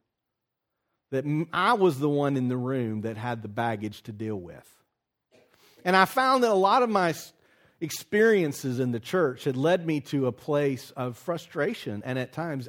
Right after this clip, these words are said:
anger. And so I valued wearing blue jeans when I should have been valuing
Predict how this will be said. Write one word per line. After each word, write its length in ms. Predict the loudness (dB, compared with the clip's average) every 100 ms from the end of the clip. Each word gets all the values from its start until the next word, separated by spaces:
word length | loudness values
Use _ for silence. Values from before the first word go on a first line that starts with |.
| -10
anger. 540 | -8 -6 -6 -8 -16 _ _ _ _ _ _ _ _ _ _ _ _ _ _ _ _ _ _ _ -6
And 160 | -6
so 220 | 2 4 6
I 220 | 6 4
valued 920 | 6 6 6 4 2 0 0 -4 -10 _ _ _ -2
wearing 380 | 0 2 2
blue 260 | 2 2 2
jeans 720 | -2 -6 -6 -10 -16 -20 -20 -20 _ _ _ _ _ _ _ _ _ _ _ _ _ _
when 140 | -4 -2
I 80 | -2
should 220 | 0 0
have 100 | 2
been 200 | 0 2
valuing 840 | 4 4 4 4 0 -2 -4